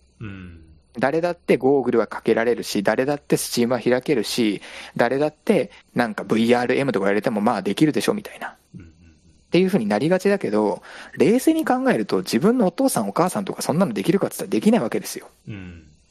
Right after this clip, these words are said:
Speaker 2: うん。で、もう今、その、なんだろうね、最近よく言ってるのが、「もうウェブサービスの時代じゃねえんだぞ」っていうのは実はすごく言ってて。
Speaker 1: うん。
Speaker 2: で、これは何のために言ってるかっていうと、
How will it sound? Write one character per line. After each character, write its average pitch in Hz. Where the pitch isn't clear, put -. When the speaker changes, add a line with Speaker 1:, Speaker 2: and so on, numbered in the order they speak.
Speaker 2:
う 107
ん。 92
で、 143
も 131
う -
今、 160
そ -
の、 92
な 156
ん 202
だ 123
ろ 98
う 95
ね、 98
最 220
近 226
よ 233
く -
言 131
っ -
て 147
る 135
の 104
が、 110
「も 147
う 95
ウ -
ェ 123
ブ 233
サ 233
ー -
ビ 131
ス 113
の 95
時 107
代 156
じ 170
ゃ 147
ね 156
え 190
ん 147
だ 101
ぞ」 101
っ -
て -
い -
う 101
の 95
は 92
実 117
は 95
す -
ご 147
く -
言 104
っ -
て -
て。 -
Speaker 1:
う -
ん。 87
Speaker 2:
で、 -
こ 381
れ 147
は -
何 214
の 320
た 113
め 104
に -
言 95
っ -
て -
る 101
か 101
っ -
て -
い -
う -
と、 98